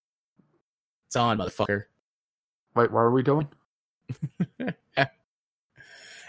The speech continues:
Speaker 1: Exactly. Um, I don't, I,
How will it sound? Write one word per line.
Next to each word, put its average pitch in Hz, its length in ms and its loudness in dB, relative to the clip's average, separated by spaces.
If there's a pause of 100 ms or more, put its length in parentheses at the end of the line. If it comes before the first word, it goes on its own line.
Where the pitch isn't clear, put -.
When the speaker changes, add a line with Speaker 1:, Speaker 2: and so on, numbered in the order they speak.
(120)
Speaker 1:
Exactly. 113 1120 0 (760)
Um, 120 500 -2 (420)
I - 80 2
don't, 311 220 4
I, 175 200 4